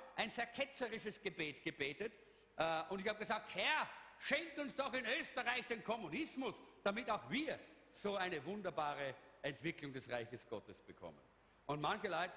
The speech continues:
Christ-, Christen haben gesagt, "Der spinnt", ja. Aber ich habe immer gesagt, "Mir ist es lieber,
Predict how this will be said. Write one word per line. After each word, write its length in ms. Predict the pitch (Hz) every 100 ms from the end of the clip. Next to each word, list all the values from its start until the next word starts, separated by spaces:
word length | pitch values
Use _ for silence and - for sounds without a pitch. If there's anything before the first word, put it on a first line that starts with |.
| -
Christ-, 280 | 190 170 -
Christen 260 | 202 -
haben 80 | 160
gesagt, 220 | 165 147
"Der 100 | 120
spinnt", 460 | - - 233 156 233 -
ja. 220 | 107 131 - - - -
Aber 160 | 160
ich 80 | 180
habe 120 | 190
immer 140 | 233 254
gesagt, 380 | 202 208 185 190
"Mir 100 | 196
ist 100 | 151
es 120 | 127
lieber, 500 | 233 311 202 226